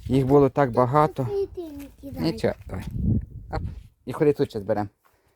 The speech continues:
Speaker 1: Ще мої черіки. З моєї розсади.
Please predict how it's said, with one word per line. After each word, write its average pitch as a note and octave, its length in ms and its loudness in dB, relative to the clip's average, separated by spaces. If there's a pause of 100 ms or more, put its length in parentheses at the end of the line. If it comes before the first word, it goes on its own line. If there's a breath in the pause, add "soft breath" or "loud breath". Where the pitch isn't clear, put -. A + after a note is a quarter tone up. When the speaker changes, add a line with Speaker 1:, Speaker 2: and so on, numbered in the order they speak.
(240)
Speaker 1:
Ще - 160 -6
мої A2+ 300 0
черіки. G2+ 500 -4 (920 soft breath)
З - 20 -4
моєї A#2 440 4
розсади. A2 440 -4